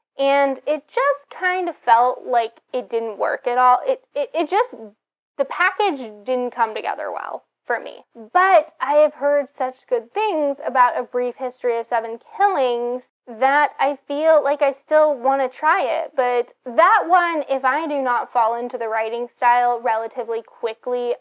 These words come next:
I will D N F it. Um, but I am, I still am intrigued. I still, where is it? I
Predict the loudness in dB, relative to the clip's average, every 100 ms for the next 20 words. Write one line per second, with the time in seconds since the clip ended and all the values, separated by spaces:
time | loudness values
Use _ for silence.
0 | _ -2 -2 0 -4 -4 -8 -10 -10 -12
1 | -14 -14 -14 -18 _ _ -2 0 0 -2
2 | -4 -6 2 2 4 0 -2 -4 -10 _
3 | -18 -16 -18 _ _ 2 4 4 0 0
4 | -4 -6 -6 -4 -4 -6 -10 -18 _ _
5 | 2 6 6 4 -2 _ _ _ _ _
6 | _ _ -12 -10 -10 -10 -10 _ _ _
7 | _ _ _ _ _ _ _ _ 0 0